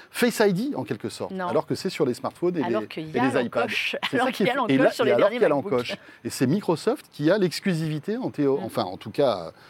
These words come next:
Speaker 1: euh, de, de, de cette technologie, euh, de biométrie sur, euh, sur Windows, et notamment, euh, Windows
Speaker 2: Mais bon,
Speaker 1: onze.
Speaker 2: je vous rassure, ça ne veut pas dire la fin des mots de passe. Faudra quand même encore, vous pourrez encore les utiliser. Et surtout, Google recommande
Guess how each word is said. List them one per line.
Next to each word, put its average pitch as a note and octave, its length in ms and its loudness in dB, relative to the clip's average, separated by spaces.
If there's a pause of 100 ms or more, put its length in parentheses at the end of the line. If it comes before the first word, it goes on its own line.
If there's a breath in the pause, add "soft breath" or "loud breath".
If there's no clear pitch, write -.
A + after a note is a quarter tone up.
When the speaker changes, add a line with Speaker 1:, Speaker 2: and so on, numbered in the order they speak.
(320 loud breath)
Speaker 1:
euh, F2+ 100 -4
de, F#2+ 180 -6
de, G2+ 160 -8
de A2 140 -4
cette - 220 -2
technologie, A#2+ 680 -4
euh, A2 140 4
de G#2 140 -2
biométrie A#2 500 0
sur, B2 320 -2
euh, F#2 220 -4
sur C3 160 0
Windows, A2+ 580 0 (340 loud breath)
et F#2 60 -8
notamment, G#2+ 540 -2
euh, E2+ 320 -10
Windows A#2 240 2 (140)
Speaker 2:
Mais F#3+ 120 -10
bon, F3+ 80 -10
Speaker 1:
onze. G3 80 -10
Speaker 2:
je G3+ 60 -14
vous G#3+ 60 -8
rassure, B3+ 400 -6
ça - 220 -10
ne F#3+ 60 -8
veut F3 80 -10
pas G#3 100 -6
dire B3 120 -2
la G#3+ 40 -2
fin - 120 -10
des G3 80 -6
mots F3+ 60 -6
de - 40 -8
passe. - 380 -6
Faudra F3+ 180 -4
quand A3 80 -6
même A#3 140 -4
encore, A3 260 -4 (100)
vous A3 160 -6
pourrez D4 160 -6
encore C#4+ 180 0
les A3 120 -6
utiliser. F#3+ 360 -6 (320 soft breath)
Et - 40 -6
surtout, D#4 420 -6
Google F#3 300 -2
recommande G#3+ 420 -6